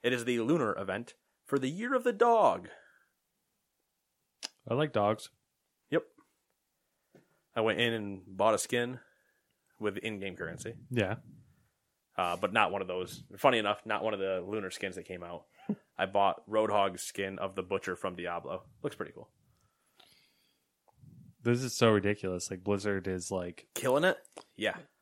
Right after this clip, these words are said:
Speaker 2: They
Speaker 1: Did they have an earnings call? Yeah. Are we gonna talk about it? I'm gonna try to.
Speaker 2: It's just so funny 'cause they're, like, they're games within games at this point. It's like,
Speaker 1: Mm-hmm.
Speaker 2: you know, it's
Speaker 1: Games.
Speaker 2: Games.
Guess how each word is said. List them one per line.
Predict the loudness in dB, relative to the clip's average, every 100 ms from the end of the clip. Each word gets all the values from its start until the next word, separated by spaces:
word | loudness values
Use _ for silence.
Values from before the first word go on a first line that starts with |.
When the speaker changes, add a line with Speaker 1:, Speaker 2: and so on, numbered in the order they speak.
| _ _ _ _ -4
Speaker 2:
They | 4 6 4 0 _ _ -16 -14 -14 -20 -20 -18
Speaker 1:
Did | -6 2
they |
have | 6 6
an | 6
earnings | 2 2 0
call? | 6 6 6
Yeah. | 4 4 2 -2
Are |
we | -4
gonna | 0
talk | 0 0
about | 0
it? | 0
I'm |
gonna | -2 0
try | 0
to. | 0 -10 _ _ _ _ _ _ _ -20 -20 _ _ _ _ _
Speaker 2:
It's | 0 2
just | 2 4
so | 4
funny | 6 6 4
'cause | 0
they're, | 2 2
like, | 2 0 2
they're | 0 0
games | 0 0 0 -4 -8
within | -8 -6 -8
games | -8 -8 -8 -12 -12 -14 -8 -8
at | -6
this | -10
point. | -10 -12 -12 -14
It's | -10
like, | -4 0
Speaker 1:
Mm-hmm. | 0 -2
Speaker 2:
you | -8
know, | -10 -12
it's | -14 -20 _ _ _ _ _ _ _ _ _ -20 -20 _ 0
Speaker 1:
Games. | 4 4 2 -12 _ _ _ _ 2
Speaker 2:
Games. | 4 4 -4